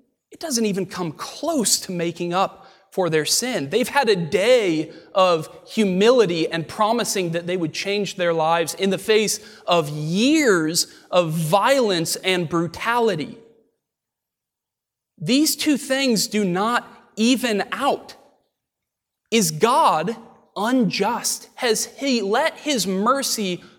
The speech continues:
overcome his justice? This is one of those places that is hidden in the Old Testament, but the mystery has been revealed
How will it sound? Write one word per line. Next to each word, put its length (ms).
overcome 1040
his 240
justice? 760
This 220
is 120
one 340
of 260
those 240
places 840
that 100
is 140
hidden 760
in 140
the 120
Old 180
Testament, 580
but 100
the 80
mystery 520
has 200
been 220
revealed 840